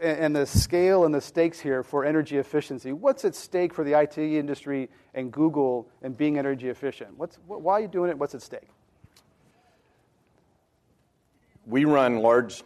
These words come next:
Speaker 2: server farms that supply the, that provide the services that you use, everyone else here uses, assuming you use Google, Gmail, search, et cetera. Um,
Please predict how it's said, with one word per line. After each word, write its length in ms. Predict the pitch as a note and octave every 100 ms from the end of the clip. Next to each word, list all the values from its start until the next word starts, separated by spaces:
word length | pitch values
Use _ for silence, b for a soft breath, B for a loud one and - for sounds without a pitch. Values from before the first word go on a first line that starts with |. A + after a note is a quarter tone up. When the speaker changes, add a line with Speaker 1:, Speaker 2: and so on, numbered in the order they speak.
| _
Speaker 2:
server 340 | - C#3 A#2+ G#2
farms 460 | G2 F#2 B2+ - _ _
that 280 | _ _ -
supply 480 | A2+ - G2+ G2
the, 400 | F#2 F#2 F#2 F#2 F#2
that 100 | G2
provide 340 | - F#2 F#2+
the 60 | F2
services 560 | - G2+ F#2 F#2 F2+ E2+
that 140 | D#2+
you 100 | F#2
use, 340 | F#2 F#2+ F#2+
everyone 280 | F2 E2+ E2+
else 200 | E2+ F#2
here 200 | F#2+ F2+ F2 -
uses, 420 | F2+ E2 F2+ F2+
assuming 300 | F2+ F#2+ E2+
you 80 | E2+
use 140 | E2
Google, 460 | E2 A#2 A2 G#2 -
Gmail, 560 | - G#2 F#2 F#2 F2 F2 E2+
search, 640 | - G#2+ F#2 F2 - - _
et 120 | F#2
cetera. 400 | - F#2 - E2+ - b b b b b -
Um, 260 | F2 F2